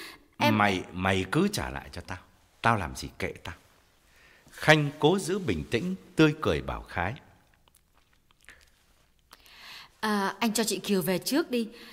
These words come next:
Speaker 1: Tối nay anh ngủ lại đây với chúng em. Em có câu chuyện cần bàn với anh. Với lại, à, chả mấy khi anh ghé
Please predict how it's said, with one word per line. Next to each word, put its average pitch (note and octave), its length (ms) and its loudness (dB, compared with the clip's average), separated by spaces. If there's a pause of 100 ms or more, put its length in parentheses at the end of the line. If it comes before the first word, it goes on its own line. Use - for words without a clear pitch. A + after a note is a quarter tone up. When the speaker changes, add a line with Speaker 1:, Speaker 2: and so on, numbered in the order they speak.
(280)
Speaker 1:
Tối C4 140 6
nay D4 140 2
anh A#3 220 0
ngủ E3 140 2
lại G3+ 140 -2
đây A3+ 140 0
với A#3 140 -2
chúng C#4 140 -4
em. A#3+ 260 -4 (520)
Em A3 160 2
có C#4+ 80 2
câu A#3+ 160 4
chuyện G#3+ 260 -2
cần F#3 180 -2
bàn F3+ 240 0
với A3 100 -2
anh. A3 180 -4 (500)
Với B3 120 4
lại, F3+ 300 2
à, E3 160 -2
chả D#3+ 240 -4
mấy A3 160 -2
khi A#3 160 -2
anh A3 160 -4
ghé B3 160 -6